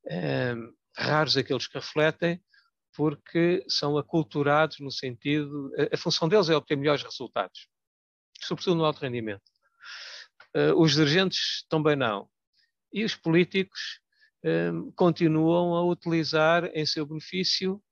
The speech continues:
aquilo que são os, os méritos dos resultados desportivos. Ora bem, o psicólogo deve, deve refletir sobre isto.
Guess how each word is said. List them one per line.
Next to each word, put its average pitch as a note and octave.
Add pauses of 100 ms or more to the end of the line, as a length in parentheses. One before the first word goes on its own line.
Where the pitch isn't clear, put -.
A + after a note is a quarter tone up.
aquilo F3
que -
são F3+ (320)
os, F3 (100)
os C3
méritos D3
dos D3
resultados C#3
desportivos. -
Ora D3
bem, C3+
o B2+
psicólogo D3
deve, C#3+ (500)
deve D3+
refletir -
sobre G#2+
isto. -